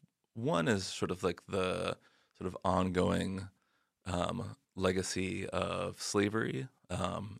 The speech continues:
and, and especially in, in some parts of the U S, the transition very directly from chattel slavery,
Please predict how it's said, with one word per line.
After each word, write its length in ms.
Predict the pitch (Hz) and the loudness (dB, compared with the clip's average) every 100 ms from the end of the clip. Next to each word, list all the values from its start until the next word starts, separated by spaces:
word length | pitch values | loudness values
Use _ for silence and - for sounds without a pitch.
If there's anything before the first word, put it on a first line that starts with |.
| - | -2
and, 480 | 90 92 92 92 - | -2 -2 -4 -6 -4
and 80 | |
especially 380 | 95 - 92 95 | -4 -2 -2 0
in, 240 | 95 95 - | 0 -2 -2
in 120 | 92 | -2
some 180 | - 95 | 0 2
parts 240 | 104 - | 0 0
of 60 | 110 | 0
the 100 | 107 | 2
U 180 | 110 | 2
S, 220 | 110 110 - | 2 0 -4
the 120 | 90 | -4
transition 640 | - 92 90 90 - 92 | -2 -2 -2 -2 -2 0
very 180 | 92 92 | 0 0
directly 600 | - 85 92 - 104 104 | -2 -2 -2 -2 -4 -4
from 480 | - 95 82 92 123 - - _ - | -4 -4 -2 -4 -8 -16 -20 _ -4
chattel 300 | 90 92 92 | 2 2 2
slavery, 760 | - 98 98 95 95 95 98 | 0 2 2 2 0 2 0